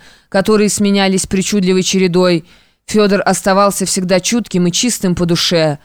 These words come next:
В нём глохли телесные силы, но ум работал сильно, и чувство справедливости, свойственное людям, лишённым сильных страстей,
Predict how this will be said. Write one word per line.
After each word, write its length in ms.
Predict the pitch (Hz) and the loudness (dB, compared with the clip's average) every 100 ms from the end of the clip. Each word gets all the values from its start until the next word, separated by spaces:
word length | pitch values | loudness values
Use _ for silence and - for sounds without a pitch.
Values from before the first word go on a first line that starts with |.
| _ _ _ - | _ _ _ -4
В 100 | 180 | 2
нём 240 | 226 220 | 2 2
глохли 400 | 196 233 226 175 | 2 0 0 -2
телесные 520 | 175 190 185 - 180 | 0 0 0 0 -2
силы, 560 | 170 - 233 202 165 143 - _ - | 0 0 0 2 0 -2 -8 _ -4
но 200 | 180 190 | -2 0
ум 200 | 196 214 | 2 2
работал 420 | 202 180 202 190 180 | 2 2 0 -2 -4
сильно, 600 | - 220 220 175 160 143 _ _ | -2 0 2 0 -2 -4 _ _
и 80 | 180 | -4
чувство 360 | 170 208 - 190 | -2 -2 -2 -4
справедливости, 800 | - 190 190 180 233 202 - 170 | 0 0 0 0 0 0 -2 -4
свойственное 680 | - 185 190 - 185 185 185 | -2 0 0 -2 -2 0 2
людям, 460 | 202 190 180 160 - _ - | 2 0 0 -2 -8 _ -4
лишённым 560 | 190 190 214 202 180 | -2 0 0 0 0
сильных 380 | 175 196 185 180 | -2 -2 0 -2
страстей, 720 | - 185 180 - 190 170 151 | -2 -2 -2 -2 0 0 0